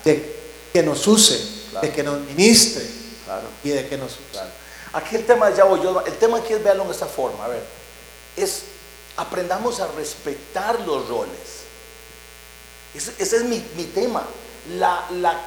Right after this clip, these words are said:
Speaker 2: la, la Santísima, la, la Trinidad, la Trinidad danza, danza armoniosamente, cada uno cumple su función, danza, ¿cómo es que es el término teológico? Es periconesis o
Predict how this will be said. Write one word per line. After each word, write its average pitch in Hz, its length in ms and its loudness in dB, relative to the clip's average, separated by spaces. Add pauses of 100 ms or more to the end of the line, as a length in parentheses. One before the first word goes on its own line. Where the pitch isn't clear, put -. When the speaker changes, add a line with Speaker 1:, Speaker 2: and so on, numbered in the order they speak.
(100)
Speaker 2:
la, 160 180 0 (180)
la 165 140 -2
Santísima, 226 680 -4
la, 151 100 -2 (260)
la 147 160 0
Trinidad, 165 540 -2 (400)
la 165 120 -6
Trinidad 190 220 0 (180)
danza, 208 720 0 (1300)
danza 214 580 2
armoniosamente, 165 1300 -2 (280)
cada 220 320 6
uno 226 380 2
cumple 226 600 -2
su 143 180 -6
función, 165 640 -4 (720)
danza, 208 760 2
¿cómo 180 160 -4
es 208 80 -6
que 175 80 -2
es 147 60 2
el 139 60 -4
término 190 320 -4 (240)
teológico? 156 680 0 (380)
Es 123 180 -8 (220)
periconesis 127 840 -8
o 107 180 -8